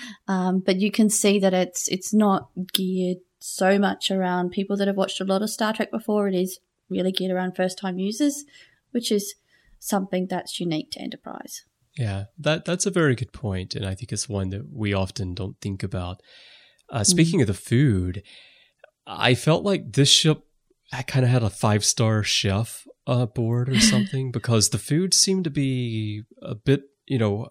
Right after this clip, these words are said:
Speaker 2: higher end than what we've seen in past Star Trek. Everything was a little bit neater. It was, like, a little bit less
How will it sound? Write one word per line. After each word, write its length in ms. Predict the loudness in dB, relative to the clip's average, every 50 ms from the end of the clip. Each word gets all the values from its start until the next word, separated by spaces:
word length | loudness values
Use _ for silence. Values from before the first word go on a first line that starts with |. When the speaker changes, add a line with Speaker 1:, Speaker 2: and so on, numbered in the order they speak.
| _ -18
Speaker 2:
higher 680 | -14 -10 -8 -6 -4 0 2 4 6 6 6 6 4
end 420 | 2 0 2 2 2 2 2 0 -2
than 220 | -2 -2 -2 -2
what 180 | -4 -4 -6 -6
we've 220 | -6 -6 -4 0
seen 560 | 0 0 0 0 -2 -4 -4 -6 -8 -10 -12 -12
in 220 | -10 -10 -8 -8 -10
past 400 | -8 -6 -6 -4 -4 -2 -2 -2
Star 280 | -2 -2 -6 -6 -10 -12 -14
Trek. 360 | -16 -18 -20 -20 -20 -20 -20 _ -20 -20 -20 -20 -20 _ _ _
Everything 300 | -14 -12 -4 -2 -2 0
was 120 | 2 2 2
a 60 | 2
little 160 | 2 2 0
bit 240 | 0 0 -2 -2 -4
neater. 420 | -2 0 2 2 2 2 0 -2
It 80 | -4 -6
was, 180 | -6 -4 -4 -4
like, 180 | -4 -4 -4
a 40 | -6
little 220 | -4 -2 -2 0
bit 160 | 0 -2 -4 -4
less 680 | -4 -4 -2 0 2 4 6 6 6 6 4 2 0